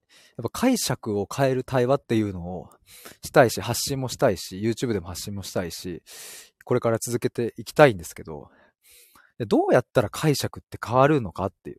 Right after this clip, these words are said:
解釈を変える対話って何なのかっ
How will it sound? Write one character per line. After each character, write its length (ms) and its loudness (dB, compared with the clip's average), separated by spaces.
解 200 4
釈 300 -2
を 180 -10
変 180 2
え 40 6
る 160 2
対 240 4
話 80 2
っ 20 -8
て 140 0
何 260 4
な 80 4
の 120 -2
か 140 0
っ 60 0